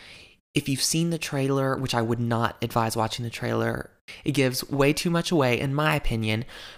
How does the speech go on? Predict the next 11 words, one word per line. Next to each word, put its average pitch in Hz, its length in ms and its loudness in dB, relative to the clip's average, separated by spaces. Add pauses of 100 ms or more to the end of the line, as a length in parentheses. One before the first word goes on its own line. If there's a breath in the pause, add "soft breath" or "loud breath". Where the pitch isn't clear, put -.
(140 loud breath)
but 143 140 2
there 135 200 2
is 131 140 -2
a 127 80 -2
scene 147 500 -4 (180 soft breath)
set 175 460 2
in 143 100 0
a 127 60 2
hospital 113 720 0 (400 loud breath)
that, 135 320 0
r-, 143 360 -6